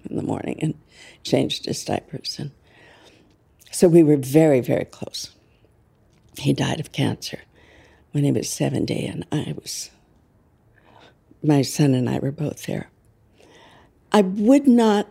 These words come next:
have known how to love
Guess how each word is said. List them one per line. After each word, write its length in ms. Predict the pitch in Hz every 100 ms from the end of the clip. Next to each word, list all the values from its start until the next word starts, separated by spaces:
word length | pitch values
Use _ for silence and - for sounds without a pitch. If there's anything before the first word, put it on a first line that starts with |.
| -
have 260 | 165 180 180
known 580 | 185 180 175 170 170 180 _ _ - _
how 300 | - 190 185
to 200 | 180 185
love 600 | 175 165 156 151 - -